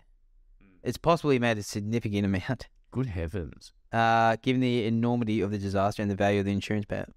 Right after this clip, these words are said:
Speaker 2: Well, why didn't you tell me?
Speaker 1: Man.
Speaker 2: Well, I asked how is he still alive.
Speaker 1: Mm.
Speaker 2: It's not clear.
Speaker 1: Is it what it says? It's not clear.
Speaker 2: It's not clear from the story how he has managed to achieve this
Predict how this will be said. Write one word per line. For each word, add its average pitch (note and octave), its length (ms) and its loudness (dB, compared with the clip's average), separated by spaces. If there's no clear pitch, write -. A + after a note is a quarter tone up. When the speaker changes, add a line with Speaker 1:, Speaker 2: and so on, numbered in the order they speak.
Speaker 2:
Well, C3+ 120 -2
why E3+ 80 -2
didn't F3 60 -4
you C#3 40 -10
tell D#3 80 -12
me? - 60 -14
Speaker 1:
Man. C#3+ 260 0
Speaker 2:
Well, E3+ 320 6
I D#3+ 240 6
asked - 200 -4
how D3+ 200 4
is C#3+ 100 2
he B2+ 60 -4
still B2+ 280 0
alive. A2 520 2
Speaker 1:
Mm. F#2+ 40 -20
Speaker 2:
It's A#2 220 -2
not C#3 120 4
clear. A2+ 340 0
Speaker 1:
Is - 180 -6
it B3+ 220 -2
what C#4+ 160 2
it G#3+ 100 -4
says? A#3 280 0
It's - 220 -8
not F#3 300 -2
clear. D#3 480 -4
Speaker 2:
It's C#3+ 120 0
not F#3+ 160 4
clear E3 260 2
from C#3+ 140 -2
the B2 80 -2
story C3 320 4
how A#2+ 160 2
he A#2+ 100 2
has A2 220 0
managed A2 420 -2
to A2 100 0
achieve G#2+ 340 0
this G2 180 -4